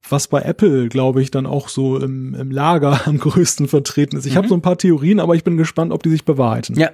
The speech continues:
Speaker 2: ich definitiv auch. Ich hab auch eine ganz klare Meinung farbtechnisch, die ich jetzt ja hier aber nicht kundtun werde, weil ich will euch ja nicht beeinflussen. Das können wir nächste Woche besprechen. Aber finde ich auch super spannend,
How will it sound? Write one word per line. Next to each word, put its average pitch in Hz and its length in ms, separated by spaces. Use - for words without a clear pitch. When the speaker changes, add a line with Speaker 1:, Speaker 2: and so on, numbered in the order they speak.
Speaker 2:
ich 156 180
definitiv 151 640
auch. 147 300
Ich 131 120
hab 139 120
auch - 140
eine 139 120
ganz 131 300
klare 131 240
Meinung 135 440
farbtechnisch, 120 680
die 131 180
ich 127 120
jetzt 135 160
ja 135 60
hier 131 200
aber 120 160
nicht 147 380
kundtun 123 500
werde, 123 260
weil 120 140
ich 120 100
will 131 120
euch 127 100
ja 123 80
nicht 120 160
beeinflussen. 127 640
Das - 200
können 139 160
wir 135 120
nächste 127 300
Woche 143 180
besprechen. 120 640
Aber 127 340
finde 170 240
ich 156 80
auch 120 140
super 180 300
spannend, 196 500